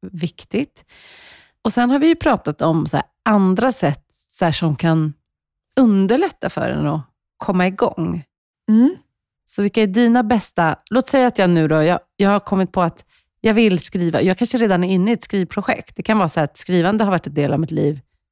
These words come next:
Speaker 1: hela livet.
Speaker 2: Mm.
Speaker 1: Men jag verkar aldrig prioritera det.
Speaker 2: Mm.
Speaker 1: Jag vet vad jag ska göra,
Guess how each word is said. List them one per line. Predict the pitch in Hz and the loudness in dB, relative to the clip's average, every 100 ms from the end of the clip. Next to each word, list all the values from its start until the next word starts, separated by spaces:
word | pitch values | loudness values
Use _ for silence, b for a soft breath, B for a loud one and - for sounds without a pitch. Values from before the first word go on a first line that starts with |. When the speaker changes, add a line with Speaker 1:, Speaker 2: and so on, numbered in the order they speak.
| _ | _
Speaker 1:
hela | 180 175 | 0 2
livet. | 277 208 - 185 - | 2 2 0 -8 -4
Speaker 2:
Mm. | 202 175 196 b b b b _ - | 0 0 -2 b b b b _ 0
Speaker 1:
Men | 196 185 175 | 2 2 0
jag | - 277 226 180 _ _ _ _ | 0 2 2 0 _ _ _ _
verkar | 160 165 156 - - | -2 0 0 -6 -2
aldrig | 175 147 147 | -2 -2 -6
prioritera | - 156 160 - 196 - | -2 -2 0 0 0 -2
det. | - 160 - _ _ - | -6 -10 -12 _ _ -2
Speaker 2:
Mm. | 214 190 196 - | 0 0 -4 -4
Speaker 1:
Jag | 214 | 0
vet | 226 262 | 0 0
vad | |
jag | 285 | -2
ska | - | 0
göra, | 247 160 175 | 2 2 0